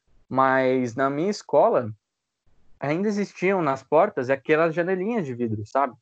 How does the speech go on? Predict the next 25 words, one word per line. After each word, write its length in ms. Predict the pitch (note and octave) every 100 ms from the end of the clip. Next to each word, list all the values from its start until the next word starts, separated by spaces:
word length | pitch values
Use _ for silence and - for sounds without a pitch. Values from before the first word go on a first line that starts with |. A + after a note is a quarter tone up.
| _ _ _ _ _
Que 120 | -
era 220 | C#3 D3+ F3
da 160 | E3
época 280 | D#3+ E3 D#3+
justamente 680 | D3 D3+ C#3 C3+ G3 A3+ C3
de 160 | B2 B2+
quando 600 | - C#3 C#3+ C3+ A2+ A2 _ _ _
existia 440 | B2 B2+ C#3 - C3
algum 220 | B2+ E3
tipo 240 | E3 D#3+
de 80 | C#3
autoridade 760 | C3+ D3 D3 C3+ B2+ D#3 D#3+ F#3+
que 180 | -
era 200 | G#3+ A3+ - F#3+ -
pra 160 | A#3 B3
ficar 260 | - G4+
lá 220 | E4+ B3+ E3
passando 840 | - E3 - E3+ D#3+ F3 A3 -
e, 180 | G3 F3 - _
tipo, 220 | - F#3
dando 240 | D3 F3
uma 100 | F#3+
conferida 520 | - G#3 - A#3 G#3+ G3+
nos 180 | F#3
professores. 760 | - F#3 F#3 - D3+ A#2+ A2